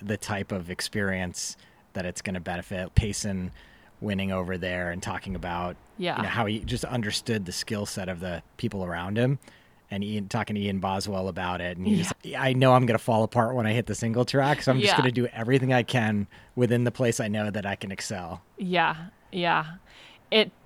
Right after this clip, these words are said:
Speaker 2: definitely, everyone's gonna have a different strategy, which
Speaker 1: Yeah.
Speaker 2: is pretty cool. So, yeah, I'm excited for that one. I'm trying to think what else.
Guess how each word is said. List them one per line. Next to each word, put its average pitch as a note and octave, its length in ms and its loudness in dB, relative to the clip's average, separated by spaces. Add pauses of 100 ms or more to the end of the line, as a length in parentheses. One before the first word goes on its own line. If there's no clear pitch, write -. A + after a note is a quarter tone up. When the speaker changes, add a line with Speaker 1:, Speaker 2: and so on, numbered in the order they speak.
Speaker 2:
definitely, G3+ 680 4
everyone's F3 480 0
gonna E3 200 -4
have D#3 280 0
a D3+ 60 -8
different D3 460 -10
strategy, D#3 880 -6
which E3+ 240 -2
Speaker 1:
Yeah. E3 60 0
Speaker 2:
is E3 100 -4
pretty D#3+ 240 -8
cool. D#3+ 420 -4 (100)
So, D3 440 -4
yeah, E3 340 -4
I'm E3+ 140 -4
excited F3 340 -6
for F3 60 -10
that E3 220 -4
one. E3 420 -6 (100)
I'm G3 140 -16
trying - 240 -14
to F3 80 -18
think E3 180 -18
what E3 140 -14
else. - 720 -10